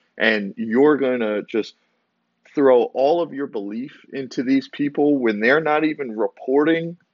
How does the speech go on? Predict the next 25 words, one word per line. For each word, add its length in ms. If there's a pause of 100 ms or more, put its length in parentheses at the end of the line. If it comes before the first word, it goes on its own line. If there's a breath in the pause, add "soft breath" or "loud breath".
(160)
the, 540
the, 420 (840)
<laughs> 280 (380 soft breath)
the 220
actual 580 (100)
facts 360
of 100
what's 260
going 340
on, 280 (1300)
then 240 (240)
I 380
don't 200
know 300
what, 260 (220)
I 140
don't 180
know. 240 (440)
I 80
don't 140
know 120
how 140
to 100
help 240
you. 140